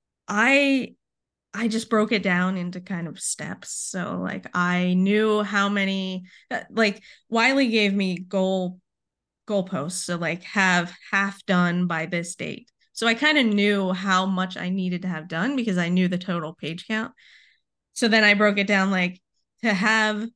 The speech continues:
that many pages, how many pages do I need to do per day or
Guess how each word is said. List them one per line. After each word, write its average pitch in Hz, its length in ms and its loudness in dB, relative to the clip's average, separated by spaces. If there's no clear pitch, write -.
that 208 200 0
many 240 200 -2
pages, 180 720 -4
how 190 320 -2
many 196 220 0
pages 180 600 -4
do 175 140 -4
I 175 100 -4
need 185 260 -2
to 185 100 -10
do 170 260 -6
per 220 420 -2
day 180 760 -2
or 175 240 -6